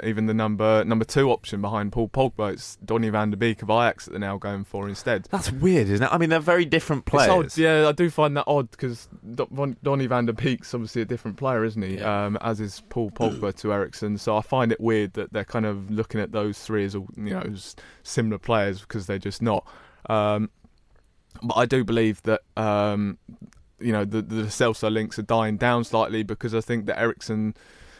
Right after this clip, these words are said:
Speaker 1: I think he's losing Real Madrid a bit. I think that they are starting to look elsewhere. So, yeah, I, I, I do think there could be a positive outcome for Eriksen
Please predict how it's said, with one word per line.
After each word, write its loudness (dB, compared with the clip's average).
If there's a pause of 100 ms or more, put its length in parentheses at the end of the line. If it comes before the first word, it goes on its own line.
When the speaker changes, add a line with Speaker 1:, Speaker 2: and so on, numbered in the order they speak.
(240)
Speaker 1:
I -12
think -2
he's 0
losing 0
Real 2
Madrid -4
a -2
bit. 0
I -8
think -6
that -12
they 2
are 4
starting -6
to -4
look -6
elsewhere. -4
So, -4 (600)
yeah, 2
I, 2
I, 2
I 2
do 2
think -4
there -2
could -2
be 2
a 2
positive -2
outcome -4
for -6
Eriksen -8